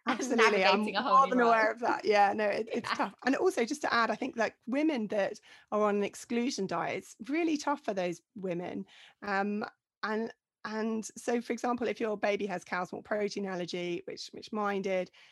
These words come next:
Speaker 1: you know, it's really great. There are loads of different,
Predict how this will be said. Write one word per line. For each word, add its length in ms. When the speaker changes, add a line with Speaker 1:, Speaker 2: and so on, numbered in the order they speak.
Speaker 1:
you 80
know, 60
it's 160
really 320
great. 280
There 120
are 60
loads 220
of 120
different, 640